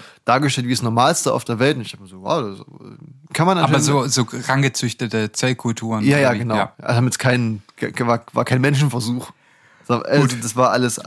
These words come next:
Speaker 1: alles
Speaker 2: nichts mit dem drei D-Drucker irgendwie?
Speaker 1: Nee, ich,
Speaker 2: Okay.
Speaker 1: also genau habe ich mir das nicht angeschaut.
Speaker 2: Ja.
Speaker 1: Ich vermute mal, dass das alles mit rechten Dingen zugegangen ist.
Speaker 2: Okay. <laughs>
Speaker 1: Ähm, und man hat festgestellt, dass die Vesikel nicht ganz dicht sind.
Speaker 2: Na spitze.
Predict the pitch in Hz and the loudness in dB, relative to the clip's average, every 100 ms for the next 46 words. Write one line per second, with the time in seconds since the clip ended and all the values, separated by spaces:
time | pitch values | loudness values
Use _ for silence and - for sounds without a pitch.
0 | 139 160 151 151 135 123 120 135 123 117 | 4 4 4 2 2 2 2 2 2 2
1 | 110 101 107 107 127 131 131 120 117 113 | 2 2 2 4 4 4 2 0 -2 0
2 | 117 110 92 92 123 120 113 113 110 110 | 0 -4 -10 -6 0 2 2 -2 -6 -6
3 | 101 107 107 104 104 - - - 113 113 | -6 -6 -8 -8 -8 -10 -10 -4 -2 -2
4 | 107 101 104 - 104 107 101 107 104 - | -2 -4 -6 -6 -4 -4 -4 -6 -8 -6
5 | 110 107 104 104 107 104 120 - 123 - | -6 -6 -6 -6 -4 -6 -8 -10 -14 -16
6 | - 131 - - - - 127 127 131 127 | -4 -4 -4 -14 -8 0 2 4 2 0
7 | 120 - _ _ _ _ - 147 139 135 | -2 -12 _ _ _ _ 2 2 2 2
8 | 202 214 - - 123 117 135 - _ _ | 0 0 -2 -2 0 0 -2 -10 _ _
9 | _ - 120 - 120 123 113 170 131 135 | _ -2 -2 0 2 2 2 2 2 0
10 | - 123 95 156 - - 104 - _ _ | -2 -4 0 -2 -2 -6 -8 -12 _ _
11 | 131 135 - 135 120 104 | 0 0 2 -2 -2 -4